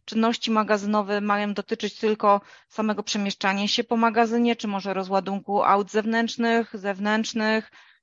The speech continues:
i tak dalej, i tak dalej. Czyli musimy mocno sobie określić, co będziemy badać, a co będzie poza projektem. Musimy sobie zebrać jakieś, e, K P I-e bądź dane wyjściowe, jak s-, obecnie wygląda sytuacja. Musimy sobie ustalić, do czego zmierzamy,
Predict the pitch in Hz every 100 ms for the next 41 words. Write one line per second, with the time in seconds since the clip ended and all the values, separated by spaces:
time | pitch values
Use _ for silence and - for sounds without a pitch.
0 | - - 202 202 202 208 196 190 175 180
1 | 208 220 240 254 247 - - _ _ 214
2 | 262 - 269 233 240 226 240 240 - -
3 | 277 277 262 269 240 262 262 - 202 208
4 | 247 240 196 214 208 208 208 190 185 185
5 | 170 - - 180 - 190 208 - 277 269
6 | 226 233 214 - 185 226 220 220 208 208
7 | - 214 - - 208 196 196 196 196 196
8 | 190 _ _ 202 - 196 190 214 208 202
9 | 196 - 180 196 190 180 196 - 196 170
10 | 202 226 - _ 214 208 - - _ _
11 | 202 208 220 214 185 190 196 190 180 -
12 | 196 185 180 - 269 339 - _ 233 247
13 | 330 294 262 240 - 269 226 240 269 233
14 | 220 226 220 202 180 170 170